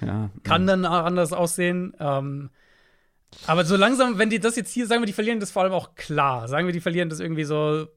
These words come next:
Speaker 1: siebenundzwanzig
Speaker 2: Siebzig
Speaker 1: zehn
Speaker 2: zu
Speaker 1: oder
Speaker 2: zwanzig.
Speaker 1: <laughs> Ja. Dann, glaub ich, wird das irgendwann bald ein Thema, jetzt nicht unbedingt für uns, aber so im, in der N-F-L-Medienlandschaft wird das irgendwann, wann gewinnen die Bears ein Spiel dieses Jahr?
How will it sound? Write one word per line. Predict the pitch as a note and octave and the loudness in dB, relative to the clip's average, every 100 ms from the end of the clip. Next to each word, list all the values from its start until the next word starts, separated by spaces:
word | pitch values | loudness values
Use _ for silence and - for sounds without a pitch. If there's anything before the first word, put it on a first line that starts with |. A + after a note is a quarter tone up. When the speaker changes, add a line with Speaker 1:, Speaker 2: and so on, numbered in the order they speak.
| _ - - - - | _ -20 -20 -20 -20
Speaker 1:
siebenundzwanzig | - - F3+ E3+ - D3+ C3 | -10 -4 -2 -2 -2 -2 2
Speaker 2:
Siebzig | F3 G3 - F3 D3 | 2 2 4 4 4
Speaker 1:
zehn | |
Speaker 2:
zu | D3 D#3 | 2 4
Speaker 1:
oder | D3 D3+ D3 C#3+ C#3+ | 4 6 4 2 0
Speaker 2:
zwanzig. | - - A#2 A2 - F2 | -4 2 2 2 -6 -4
Speaker 1:
<laughs> | E3+ | 0
Ja. | D3 - G#3+ B3 - - - - _ _ - | 0 -2 -10 -14 -16 -18 -20 -20 _ _ 0
Dann, | F3+ F#3 G3 | 2 2 2
glaub | G3+ F3+ F#3 C4 | 0 2 4 4
ich, | A3+ | 2
wird | B3 | 0
das | A3+ | 2
irgendwann | A3 A#3 G#3+ G3+ | 2 2 0 2
bald | G3 G3 G3 | 2 2 0
ein | D#3+ | -2
Thema, | F#3 G3 F3+ E3+ | 0 2 2 2
jetzt | E3 | 0
nicht | F#3+ A3 | -4 -4
unbedingt | F#3+ F3+ E3+ | -4 -4 -4
für | - | -4
uns, | F#3+ A#3 A#3 | 0 0 -2
aber | F#3+ E3 | -6 -4
so | E3 | -4
im, | E3+ D#3+ E3 D#3+ D#3+ D#3 _ G#3+ | -4 -4 -4 -4 -6 -8 _ -14
in | F3+ D3 | -10 -6
der | D3+ | -6
N-F-L-Medienlandschaft | D3+ - E3+ D#3+ E3+ F3 D#3+ E3 F3 E3+ E3 | -8 -8 -6 -4 -6 -6 -6 -6 -6 -6 -8
wird | E3 | -14
das | E3 | -10
irgendwann, | D#3+ E3 D#3 D3 | -10 -8 -6 -2
wann | G3 B3 | -2 -4
gewinnen | A#3+ A3+ A#3 | -6 -6 -8
die | A3+ | -8
Bears | G#3+ A3 A#3+ | -8 -10 -12
ein | |
Spiel | - A#3+ B3 | -12 -10 -10
dieses | A#3+ A#3+ A#3 | -10 -14 -16
Jahr? | C4 C4 | -16 -16